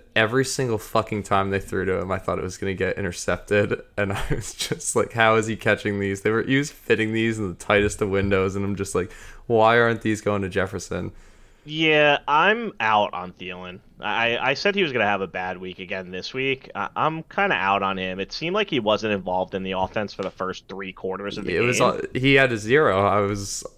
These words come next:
Speaker 2: Yeah.
Speaker 1: thought I was gonna
Speaker 2: Didn't,
Speaker 1: squeak by.
Speaker 2: didn't you play him in Dynasty too?
Speaker 1: Yeah.
Speaker 2: Thielen?
Speaker 1: So I, I,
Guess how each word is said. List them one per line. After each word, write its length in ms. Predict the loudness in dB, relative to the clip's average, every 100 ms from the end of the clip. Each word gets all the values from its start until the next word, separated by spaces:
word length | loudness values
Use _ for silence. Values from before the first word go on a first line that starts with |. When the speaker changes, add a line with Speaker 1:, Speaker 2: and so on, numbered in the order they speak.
| 0
Speaker 2:
Yeah. 240 | 2 4
Speaker 1:
thought 160 | 6 6
I 60 |
was 120 | 4 2
gonna 140 | 2
Speaker 2:
Didn't, 200 | 4 4
Speaker 1:
squeak 240 | 4 4 4
by. 160 | 6 6
Speaker 2:
didn't 80 | 6
you 100 | 2
play 240 | 4 2
him 180 | 4 4
in 160 | 0 -4 -20 -20 -20 _ _ -2
Dynasty 520 | 0 0 -4 -6 -8
too? 320 | -2 0 0 -6 _ _ _
Speaker 1:
Yeah. 400 | 0 4 6 6
Speaker 2:
Thielen? 260 | 2 -2 -6 _
Speaker 1:
So 180 | -6 0
I, 300 | 2 4 2
I, 100 | 0